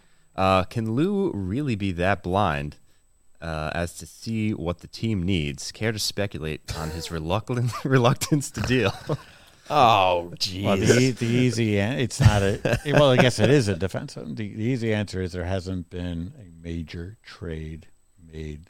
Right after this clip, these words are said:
Speaker 3: since the offseason. There were a couple of minor moves made
Speaker 2: Right.
Speaker 3: the day of the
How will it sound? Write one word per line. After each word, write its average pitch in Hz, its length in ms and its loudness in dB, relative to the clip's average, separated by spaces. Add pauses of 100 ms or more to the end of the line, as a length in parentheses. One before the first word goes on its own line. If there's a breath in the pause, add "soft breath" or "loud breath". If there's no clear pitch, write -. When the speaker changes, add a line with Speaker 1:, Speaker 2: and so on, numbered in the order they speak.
Speaker 3:
since - 300 -20
the 78 120 -20
offseason. 113 500 -16 (520 soft breath)
There 78 120 -12
were 80 80 -8
a 82 40 -12
couple 76 380 -16
of 78 60 -10
minor 123 360 2
moves 110 460 -2
made 95 400 -4
Speaker 2:
Right. 87 240 -2
Speaker 3:
the 98 100 -10
day 90 240 -2
of 85 280 -10
the 85 100 -20